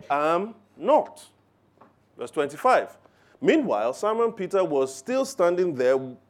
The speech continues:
warming himself. So they asked him,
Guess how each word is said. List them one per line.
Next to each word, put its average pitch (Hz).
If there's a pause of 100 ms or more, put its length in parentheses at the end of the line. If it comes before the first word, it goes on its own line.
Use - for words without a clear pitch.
warming 160
himself. 117 (300)
So 240
they 208
asked 262
him, 165